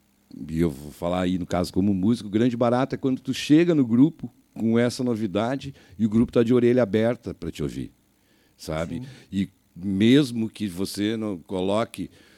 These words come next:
Speaker 1: todo a, o, o, todo aquele trabalho que foi escutado sozinho, alguma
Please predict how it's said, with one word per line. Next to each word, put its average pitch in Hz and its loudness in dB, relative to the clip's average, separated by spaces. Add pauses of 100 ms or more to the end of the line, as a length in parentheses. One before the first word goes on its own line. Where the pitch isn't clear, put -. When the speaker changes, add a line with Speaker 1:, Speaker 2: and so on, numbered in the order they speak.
(160)
Speaker 1:
todo 110 -2
a, 113 -4 (400)
o, 107 -6
o, 107 -6
todo 135 0
aquele 123 -4
trabalho 107 -2 (260)
que 98 -4
foi 107 0
escutado 110 -4 (760)
sozinho, 110 -2 (400)
alguma 190 2